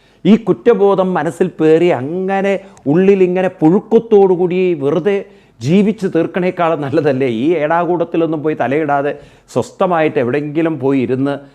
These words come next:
അവിടെ ഇരുന്ന് ജപിക്കുകയോ ഭജിക്കുകയോ ഇനി ഉറക്കം തൂങ്ങേ, doesn't matter, എന്തായാലും കുഴപ്പമില്ല, ഈ ദുരിതം അനുഭവിക്കണ്ടല്ലോ.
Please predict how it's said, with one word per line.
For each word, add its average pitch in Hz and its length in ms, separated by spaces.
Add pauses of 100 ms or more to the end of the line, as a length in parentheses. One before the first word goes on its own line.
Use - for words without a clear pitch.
(160)
അവിടെ 107 240
ഇരുന്ന് 147 180
ജപിക്കുകയോ 131 540
ഭജിക്കുകയോ 120 440
ഇനി 123 120
ഉറക്കം 110 360
തൂങ്ങേ, 135 320 (200)
doesn't 117 300
matter, 104 320 (180)
എന്തായാലും 117 460
കുഴപ്പമില്ല, 110 400
ഈ 104 160
ദുരിതം 131 360
അനുഭവിക്കണ്ടല്ലോ. 185 760